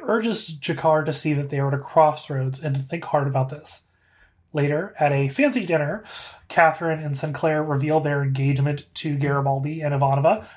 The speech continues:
asking them to be respective best men and the maid of honor. Their meal is interrupted when somebody from security calms Garibaldi to let him know that Devereaux and his associates f-, have disappeared from lockup. This unnerves Garibaldi, and he notes that the P P Gs he took off the men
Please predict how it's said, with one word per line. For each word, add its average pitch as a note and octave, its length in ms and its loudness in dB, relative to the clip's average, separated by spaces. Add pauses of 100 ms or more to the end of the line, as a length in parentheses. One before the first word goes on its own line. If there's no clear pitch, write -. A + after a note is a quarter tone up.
(140)
asking E3 300 4
them D#3 180 0
to C#3+ 100 -10
be D3+ 140 -2
respective C#3+ 840 0
best C#3 340 0
men C#3 520 2 (120)
and D3 220 0
the C3+ 40 2
maid C3+ 160 2
of C3 100 2
honor. C#3 260 2 (1120)
Their E3 180 2
meal A3+ 300 2
is F#3+ 80 2
interrupted E3 480 2
when D#3 140 0
somebody D3+ 340 2
from D3 180 -4
security D3 560 0
calms C3+ 540 2
Garibaldi C3+ 680 0
to D3 100 -4
let C3+ 160 0
him C#3 140 -4
know C3 140 0
that C3+ 140 -4
Devereaux A#3+ 380 6
and G#3 80 4
his E3 100 0
associates D#3 680 0
f-, - 360 -20
have C#3 200 -6
disappeared C3+ 360 -2
from C#3+ 120 -4
lockup. E3 380 4 (220)
This G#3+ 420 0
unnerves F3+ 520 0
Garibaldi, C3+ 680 0
and D#3 140 -6
he E3 180 -6
notes F3+ 340 -4
that E3 180 -4
the D3 80 -8
P F#3 160 -6
P E3+ 120 -8
Gs D3+ 280 -6
he C#3+ 100 -8
took F#3+ 220 -2
off C#3+ 200 2
the C#3+ 60 -4
men C3 380 0